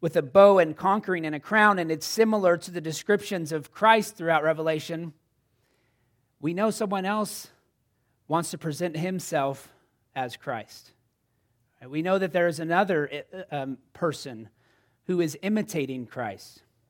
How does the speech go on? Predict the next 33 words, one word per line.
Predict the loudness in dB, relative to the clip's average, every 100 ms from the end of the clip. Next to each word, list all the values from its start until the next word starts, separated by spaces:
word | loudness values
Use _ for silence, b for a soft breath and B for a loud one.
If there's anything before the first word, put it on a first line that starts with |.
| _ -14
at | -8
every | -8 -8 -14
point | -12 -16 -16 _ _ _ _ _ _ _ _ _ _ _
and | -14 -6
wants | -6 -6 -10
to | -10
deceive | -8 -8 -8 -4 -4 -4 -8 _ _ _
many. | -12 -12 -12 _ _ _ _ _ _ _ _ _ _ _ _ _ _ _ _
So | -16 -14
part | 0 2
of | 4
how | 4 4 4
Satan | -2 -4 -2 -2 -6
deceives | -8 -8 -8 -8 -8 -8
is | -8 -6
by | -4 -2
imitating | -4 -8 -10 -10 -10 -8 -10 -12 _ _ _ _ _
Christ. | 0 0 0 -4
You | -14
see | -10 -4
that | -2 -2
in | -4
Revelation | -6 -6 -8 -10 -14
twelve | -8 -6 -6 -10 -18
and | -18
thirteen. | -12 -12 -12 -18 -18 -20 _ _ _ _ _ _ _ _ _ _ -14
And | -10
so | -8
wearing | -2 0 0 -2
a |
white, | -4 -2 -2 -2 -8 -6
or | -4 -4
wearing | -2 0 0 -2